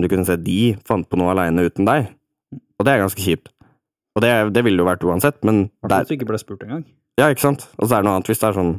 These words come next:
Speaker 1: hvis ikke jeg kunne, så er det jo sånn, da må dere jo bare kose dere som mye dere vil. Men ikke sant, hvis de drar på en fest som ikke jeg har hørt om engang, så var det jo sånn, ok, hva skjer nå,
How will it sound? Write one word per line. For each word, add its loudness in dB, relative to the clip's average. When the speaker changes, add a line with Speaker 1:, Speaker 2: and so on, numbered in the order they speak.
Speaker 1:
hvis -2
ikke -4
jeg -10
kunne, 2
så 0
er 0
det 2
jo -2
sånn, -2
da -2
må -2
dere -4
jo -2
bare -4
kose -4
dere -4
som -4
mye -2
dere 0
vil. -6
Men -2
ikke -4
sant, -4
hvis -4
de 0
drar -2
på -4
en -6
fest -4
som -4
ikke -4
jeg 0
har -2
hørt -6
om -2
engang, -2
så -2
var 0
det 0
jo -4
sånn, -8
ok, -4
hva -4
skjer -6
nå, -8